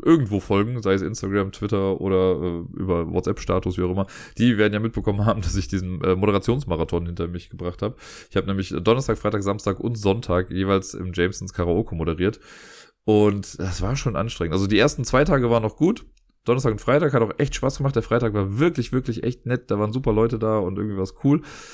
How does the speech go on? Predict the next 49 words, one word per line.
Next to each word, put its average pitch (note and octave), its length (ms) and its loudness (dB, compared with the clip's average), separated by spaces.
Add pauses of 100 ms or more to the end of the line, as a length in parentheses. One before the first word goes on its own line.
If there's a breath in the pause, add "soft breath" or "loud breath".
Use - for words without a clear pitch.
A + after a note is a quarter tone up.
(600 loud breath)
Äh, A2 160 6
der G#2+ 100 6
Samstag C3 480 2
hat A#2+ 140 -2
sich - 80 -8
dann A2 140 2
echt - 180 -6
gezogen. G2+ 580 0
Samstag A#2+ 240 4
ist A2+ 100 0
eigentlich - 220 -2
immer G#2 140 -4
so G2 80 -4
mit G2+ 140 -4
der F#2 80 4
vollste C3+ 360 2
Tag. C3 200 2
Es F2+ 100 -4
war A#2 100 4
auch B2 140 2
voll. A2 320 2 (800 loud breath)
Ähm, G2+ 300 0
aber G2+ 200 2
irgendwie A#2 280 2
war G#2+ 80 4
die G2+ 80 -2
Stimmung C#3 380 2
nicht G#2+ 240 -4
ganz G2+ 360 -2
so G2 440 4 (120)
da. F#2+ 300 2
Also F2 200 -2 (160)
waren - 280 -2
zwar - 120 -6
viele G#2 120 0
Leute G#2+ 200 4
da, C3 140 4
aber C3 120 4
die G2+ 80 0
haben A2 80 -2
sich G#2+ 120 -6
nicht A2+ 160 -6
so A#2+ 280 4
sehr A#2+ 220 4
für A2 100 -4
Karaoke G#2+ 420 0
dann A#2+ 140 0
irgendwie A#2 200 -2
interessiert. A#2+ 600 0